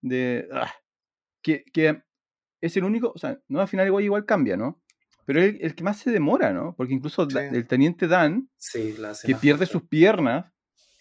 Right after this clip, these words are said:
Speaker 1: y que, eh, en su mente Forrest le roba la oportunidad de morir gloriosamente como murió su padre, su abuelo, su bisabuelo.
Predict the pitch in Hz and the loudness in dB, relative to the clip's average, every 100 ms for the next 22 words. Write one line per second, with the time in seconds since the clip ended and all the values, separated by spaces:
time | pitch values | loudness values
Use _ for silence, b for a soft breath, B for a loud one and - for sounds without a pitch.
0 | _ - 135 135 131 127 95 - 123 117 | _ -8 -4 2 4 2 -2 -8 -6 -4
1 | 117 117 113 - - 123 135 135 156 165 | -4 -4 -6 -6 -8 -2 4 4 4 2
2 | 170 165 165 _ - 151 156 151 135 131 | 0 0 -2 _ -2 0 0 -2 -4 -2
3 | 143 156 156 147 135 143 139 151 156 143 | -2 0 0 -2 -4 0 0 0 0 0
4 | 147 160 151 147 151 165 151 147 151 151 | 0 -4 -2 0 2 0 0 0 0 -4
5 | 139 143 135 127 139 135 123 127 127 127 | -4 0 0 0 -4 -2 2 4 4 0
6 | 131 123 123 131 123 120 120 104 202 | -2 2 2 0 -4 -4 -2 -4 -8